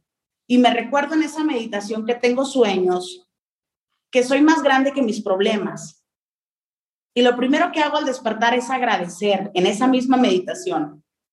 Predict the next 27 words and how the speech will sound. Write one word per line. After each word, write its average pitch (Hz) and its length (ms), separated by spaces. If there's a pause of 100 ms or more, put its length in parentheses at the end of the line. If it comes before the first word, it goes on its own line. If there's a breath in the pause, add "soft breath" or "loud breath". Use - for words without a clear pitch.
(300)
agradecer 208 480
por 254 220
todo 247 180
lo 269 160
que 220 100
tengo 226 260
en 247 100
mi 240 60
interior, 185 540
por 196 160
mi 180 120
familia, 185 840 (460)
pues 190 160
evidentemente 294 680
no 330 80
estaríamos 247 520
vibrando 202 420
en, 196 180
en 180 240
carencia, 220 460
estamos 226 340
vibrando 262 440
desde 208 280
que 175 100
despertamos 277 680
en 240 80
abundancia. 185 800